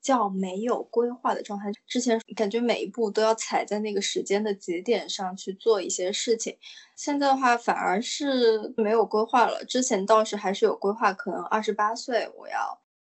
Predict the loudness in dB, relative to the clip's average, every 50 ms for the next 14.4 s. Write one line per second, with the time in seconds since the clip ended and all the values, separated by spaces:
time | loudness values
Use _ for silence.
0 | _ _ _ _ 0 0 0 2 4 4 4 4 4 2 0 _ -8 -6 -4 -4
1 | 0 2 2 2 2 2 0 -2 -2 -4 -6 -6 -6 -6 -8 -6 -4 -4 -4 -2
2 | -2 -2 0 2 2 2 2 0 -2 -2 -8 -6 -6 -6 -6 -6 -6 -2 0 0
3 | 0 0 0 4 4 6 6 4 2 0 -6 -6 -4 -2 -2 0 0 0 0 4
4 | 4 4 4 4 2 0 0 0 2 2 2 0 -2 -12 -20 -20 _ -2 0 0
5 | 0 0 -2 -6 -8 -2 0 0 2 4 6 6 6 6 6 6 2 2 0 -2
6 | 2 4 4 6 6 6 4 4 4 2 2 0 -2 -6 -12 -6 -4 -4 -4 -4
7 | -6 _ -8 -2 0 2 4 4 6 6 4 6 6 4 4 6 4 4 4 4
8 | 4 4 4 4 4 0 -2 -4 -4 -8 _ -20 _ _ _ _ _ _ _ _
9 | _ -2 -2 -2 -2 -4 -10 -10 -10 -6 -2 2 4 4 4 4 2 0 0 2
10 | 0 0 0 0 0 0 0 0 0 0 -2 -4 -2 -2 -2 -2 -2 -2 -4 -2
11 | -2 -4 -4 0 2 2 4 2 2 -6 _ _ _ _ -8 -6 -6 -2 0 0
12 | 0 0 0 0 0 0 0 -2 -4 -2 0 0 0 -2 -4 -6 -6 -4 -6 -6
13 | -6 -10 -8 -8 -8 -8 _ _ _ _ _ _ _ _ -4 -2 -2 -2 2 4
14 | 4 4 4 2 -2 -4 -4 -8